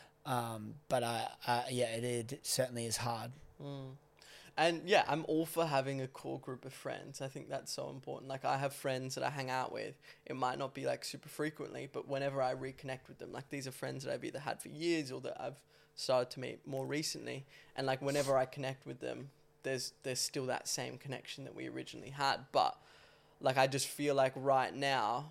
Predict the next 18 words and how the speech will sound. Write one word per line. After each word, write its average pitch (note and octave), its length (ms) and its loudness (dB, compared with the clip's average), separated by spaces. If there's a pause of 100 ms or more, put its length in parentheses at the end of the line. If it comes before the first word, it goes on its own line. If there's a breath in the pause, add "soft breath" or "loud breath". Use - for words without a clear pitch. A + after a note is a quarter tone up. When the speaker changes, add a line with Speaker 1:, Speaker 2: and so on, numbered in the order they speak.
(360)
Speaker 2:
I C#3 100 6
just C3+ 260 -4
don't, C3 340 2 (360)
like, C3+ 140 0
I C#3 80 8
have E3+ 280 10
the C#3+ 100 4
time, C3 540 4
but A#2+ 260 6 (640 soft breath)
it, A#2+ 140 -2
it's, C#3 400 0
it's C#3 180 -2
kinda C#3 280 2
coming C#3 280 -2
back B2+ 300 4
to C#3 80 -8
that B2+ 240 -2
book C#3+ 140 -4